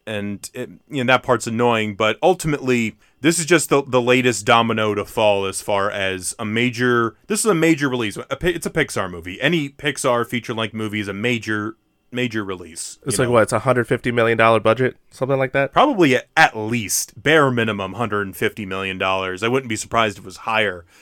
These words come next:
Speaker 1: But, and this was something that the studio, I think, was excited about, but I think one of the big things, too, is that y-, if they put this out in theaters in November, okay, 'cause that was,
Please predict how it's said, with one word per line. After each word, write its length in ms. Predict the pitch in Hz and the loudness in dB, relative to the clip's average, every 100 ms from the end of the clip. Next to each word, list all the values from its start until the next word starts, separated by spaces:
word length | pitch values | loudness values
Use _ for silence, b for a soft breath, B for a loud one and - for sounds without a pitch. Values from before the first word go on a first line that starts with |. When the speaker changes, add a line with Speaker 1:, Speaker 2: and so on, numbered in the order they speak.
| b b - | b b -2
Speaker 1:
But, 280 | 117 104 - - | 2 2 0 -4
and 140 | 135 | 2
this 140 | 165 - | 2 2
was 120 | 170 | 2
something 280 | 185 165 151 | 2 2 2
that 160 | 139 | 2
the 100 | 147 | 0
studio, 420 | 131 151 156 143 | -2 0 2 4
I 60 | 139 | 4
think, 220 | 139 131 | 2 -4
was 500 | 120 123 127 117 - - | 2 4 4 -2 -8 -8
excited 480 | 117 - 120 135 135 | -10 -2 2 2 0
about, 300 | 123 113 - | 0 0 0
but 180 | 117 - | -2 -4
I 100 | - | -4
think 440 | 113 139 139 - - b b b b b b _ | -4 -2 -4 -8 -20 b b b b b b _
one 300 | 139 131 170 | -4 2 2
of 60 | |
the 80 | 160 | 2
big 220 | 139 135 | 2 0
things, 340 | - 131 120 - | 0 -2 -2 -4
too, 320 | 135 123 120 | -2 -2 -2
is 560 | 117 110 107 98 - - - | -2 -2 -2 -4 -4 -6 -12
that 480 | 110 110 101 95 - _ _ - | -4 0 0 -2 -8 _ _ -8
y-, 140 | 147 | -6
if 120 | 139 - | -4 -2
they 120 | 165 | -2
put 260 | - 196 | -2 -4
this 200 | 170 135 - | -2 -2 0
out 220 | 120 127 | 0 0
in 120 | 113 | -6
theaters 720 | 98 110 101 95 90 87 - - - | -6 -4 -2 -4 -6 -8 -10 -12 -8
in 180 | 120 113 | -4 -2
November, 480 | 107 95 85 - - | -2 -4 -8 -12 -16
okay, 240 | 92 107 | -8 -8
'cause 140 | 98 101 | -6 0
that 160 | 131 | 0
was, 380 | 135 110 - - | 2 -2 -6 -12